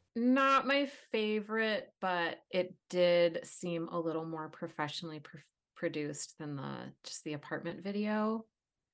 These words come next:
I did like the little clips of the, like, kids and real animals, which I think that's just from some, like, content generator that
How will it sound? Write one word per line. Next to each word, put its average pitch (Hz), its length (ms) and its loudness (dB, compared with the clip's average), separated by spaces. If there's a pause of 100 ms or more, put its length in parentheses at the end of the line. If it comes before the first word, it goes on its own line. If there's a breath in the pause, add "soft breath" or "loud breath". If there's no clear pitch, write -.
(120)
I 202 80 0
did 247 360 6
like 311 400 4
the 220 460 4
little 190 720 0 (140)
clips - 640 2
of 180 160 2
the, 156 260 2
like, - 200 -6
kids 220 560 2
and 180 160 -2
real 185 280 -2
animals, 175 1120 -4 (100)
which - 440 0
I 175 80 0
think 180 280 -6
that's 160 320 0
just - 300 -6
from 151 500 -4
some, 139 680 -4 (1000)
like, - 160 -6
content 156 560 -4
generator 139 640 -4
that - 240 -8